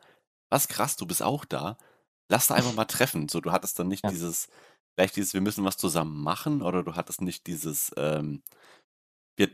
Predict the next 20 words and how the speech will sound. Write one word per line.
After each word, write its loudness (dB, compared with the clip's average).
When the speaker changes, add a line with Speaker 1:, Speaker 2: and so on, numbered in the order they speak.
Speaker 1:
wir 0
kommen 4
jetzt 0
nur 0
deswegen 0
hierher“, 0
sondern 0
du -6
hattest -8
dieses, -8
„Hey, 6
ist 0
eh 4
ein 0
Event, 0
wir 0
sind -4
eh 4
alle 0
dort. -2